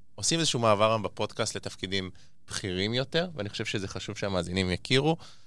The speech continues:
אה, היום אנחנו נדבר על תפקיד שנקרא וי סי פרטנר, עוד מעט נדבר על מה זה אומר. אנחנו נראיין את משה, שמגיע מנקסט ארבעים ושבע, חברה שהיא קרן הון סיכון גלובלית שמשקיעה בסטארט-אפים. אז, אה, חברים, הולך להיות פרק סופר מעניין.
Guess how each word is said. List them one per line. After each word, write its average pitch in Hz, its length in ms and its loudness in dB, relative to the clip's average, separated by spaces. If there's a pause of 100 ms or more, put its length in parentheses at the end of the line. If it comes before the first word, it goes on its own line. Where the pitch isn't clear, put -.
(160)
אה, 98 340 8
היום 117 160 8
אנחנו 143 180 2
נדבר 107 260 6
על 110 60 8
תפקיד - 480 2
שנקרא 92 500 4
וי 95 160 2
סי - 140 0
פרטנר, 101 580 0
עוד - 100 -6
מעט 95 200 -10
נדבר 82 200 -4
על 82 80 -2
מה 82 160 -2
זה 85 80 -6
אומר. 156 280 2 (440)
אנחנו 92 240 -2
נראיין 101 500 6
את 151 180 -2
משה, 95 380 2 (120)
שמגיע 95 540 4
מנקסט 92 480 0
ארבעים 82 360 0
ושבע, 82 440 0 (640)
חברה 95 560 4 (220)
שהיא - 280 2
קרן 156 300 6
הון 123 220 2
סיכון 110 400 0
גלובלית 98 560 4
שמשקיעה 104 520 4
בסטארט-אפים. - 720 2 (380)
אז, 95 220 -4
אה, 95 80 -2
חברים, 110 400 4
הולך 113 220 4
להיות 104 140 6
פרק - 320 2
סופר 127 400 2
מעניין. 82 360 0